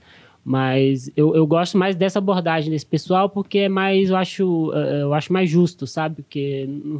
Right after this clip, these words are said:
você não tenta funilar a comédia num negócio, a comédia é só isso aqui,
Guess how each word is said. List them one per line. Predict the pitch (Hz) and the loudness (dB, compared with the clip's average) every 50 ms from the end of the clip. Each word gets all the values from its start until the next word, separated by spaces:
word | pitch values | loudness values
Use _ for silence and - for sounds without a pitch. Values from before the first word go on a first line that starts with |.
| 143 143 | -10 -12
você | - - 165 | -10 -6 -4
não | 156 160 | -4 -4
tenta | 151 - 170 170 165 - 160 139 _ _ _ - - _ _ _ _ _ | -2 -2 -4 -4 -2 -4 -4 -4 _ _ _ -20 -20 _ _ _ _ _
funilar | - - - - 180 175 165 151 143 143 143 143 | -20 -10 -2 0 2 2 2 2 2 0 0 -2
a | |
comédia | 139 - - 135 135 143 143 127 135 | -2 -2 -4 -2 -2 -2 -2 -2 -4
num | 135 135 131 | -6 -6 -6
negócio, | 131 127 120 117 131 131 123 - - | -6 -6 -4 -4 -4 -4 -6 -8 -12
a | 135 | -10
comédia | - 139 143 135 123 135 | -8 -6 -6 -6 -8 -10
é | |
só | 120 - - 147 | -10 -8 -6 -6
isso | 135 - - 131 | -6 -6 -10 -12
aqui, | - - - 139 139 131 | -12 -8 -8 -8 -8 -8